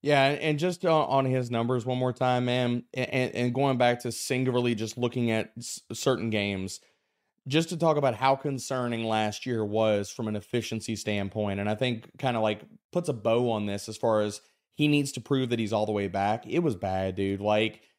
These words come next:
he only had two games where he crossed three point z-, two singular games where he crossed three point zero yards after contact per attempt. He had nine games last year, Thor, nine, where he broke two or fewer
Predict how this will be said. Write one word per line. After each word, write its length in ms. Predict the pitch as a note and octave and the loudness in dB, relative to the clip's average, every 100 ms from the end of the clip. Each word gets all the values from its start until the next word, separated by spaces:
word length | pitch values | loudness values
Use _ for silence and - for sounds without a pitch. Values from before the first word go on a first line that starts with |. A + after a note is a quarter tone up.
| _ | _
he 160 | E3+ G3 | 0 4
only 140 | F3 | 4
had 180 | B2+ A2+ | 2 0
two 240 | - E3 | -2 -2
games 400 | C#3+ C3+ B2+ B2+ | 0 0 0 -2
where 140 | B2 A#2 | -4 -4
he 120 | A#2 | -4
crossed 480 | - B2+ A#2 A2 - | -2 2 2 0 -4
three 280 | B2+ B2 | -2 -2
point 360 | A#2+ C3+ A#2+ G#2+ | -2 -2 -2 -4
z-, 140 | B2 | -8
two 240 | - - F#3+ | -6 -2 0
singular 640 | - - F3 E3 D#3 C#3+ | 0 2 2 4 4 4
games 480 | A2+ A2 F2+ F2+ - _ _ _ _ _ - | 2 -2 -4 -8 -14 _ _ _ _ _ -2
where 100 | C3 | 2
he 80 | C3+ | 2
crossed 420 | D3 C#3+ B2 - | 4 2 2 -2
three 220 | C#3 C3+ | 0 0
point 340 | C3 C3+ A#2+ | 0 -2 -2
zero 420 | G#2+ A#2 A#2+ A2 G#2 | -4 -2 2 2 2
yards 340 | G#2+ G#2+ G#2+ | 2 2 0
after 100 | G#2 | -8
contact 460 | A#2 A2 G#2 G2+ - | -4 -2 0 -2 0
per 100 | G#2+ | -2
attempt. 400 | - F#2+ F2 - _ _ _ | -2 -8 -8 -18 _ _ _
He 160 | F#3 | 2
had 280 | F3+ D#3 B2 | 4 2 0
nine 580 | B2 B2 C#3+ D#3+ D3+ B2 | 0 2 2 0 -2 -2
games 540 | A#2+ A#2+ A#2+ B2 G#2 | 0 2 2 0 0
last 380 | G#2 F#2 F#2+ - | 0 0 -2 -6
year, 160 | G2 F#2+ | -6 -4
Thor, 400 | G#2+ G2+ G2 - _ | -2 0 -2 -4 _
nine, 680 | B2 B2 B2 A2 F#2 D2 - _ _ _ _ | -4 0 2 2 -2 -8 -14 _ _ _ _
where 140 | - C3 | -2 0
he 200 | C3+ D#3+ | 0 -2
broke 480 | B2+ C#3 C#3 C3+ - _ _ | 2 6 6 2 -8 _ _
two 520 | - E3 E3+ G3 G#3 | -2 0 2 0 0
or 160 | D3+ C3 | 0 -2
fewer 680 | - C#3+ C#3+ C#3+ C#3+ C3+ | -4 -2 2 4 4 2